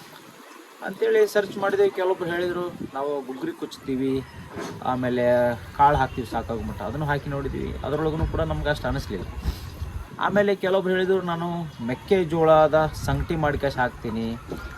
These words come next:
ಆ, ಹೊಟ್ಟೆ ತುಂಬ ಹಾಕ್ತೀನಿ, ಅವಾಗ ತಿಂತಾವು, ದೊಡ್ಡ ಬರ್ತಾವು", ಅದನ್ನು ಮಾಡಿದ್ವಿ. ನಮ್ಗೆ ಅದ್ರಾಗೂ ಸಮಾಧಾನ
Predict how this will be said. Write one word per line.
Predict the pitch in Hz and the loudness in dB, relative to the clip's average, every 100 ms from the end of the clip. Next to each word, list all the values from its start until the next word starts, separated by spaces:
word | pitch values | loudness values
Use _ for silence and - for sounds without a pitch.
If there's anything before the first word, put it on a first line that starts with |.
| - - - - | -14 -14 -10 -4
ಆ, | 110 110 110 | -2 -2 -2
ಹೊಟ್ಟೆ | 117 139 | -4 -4
ತುಂಬ | 143 135 | -4 -2
ಹಾಕ್ತೀನಿ, | 120 113 113 107 104 | -2 -2 -6 -6 -6
ಅವಾಗ | 104 104 | -6 -6
ತಿಂತಾವು, | 107 - - 110 107 - - - - | -4 -4 -2 -2 -4 -6 -12 -12 -4
ದೊಡ್ಡ | 170 151 | 0 0
ಬರ್ತಾವು", | 120 110 107 101 - - | 0 -4 -6 -8 -10 -6
ಅದನ್ನು | 170 202 | -2 0
ಮಾಡಿದ್ವಿ. | 208 190 175 196 | 0 0 0 -2
ನಮ್ಗೆ | 180 156 | -4 -2
ಅದ್ರಾಗೂ | 131 139 139 170 | -2 0 -2 -4
ಸಮಾಧಾನ | 131 117 135 | -4 -4 -4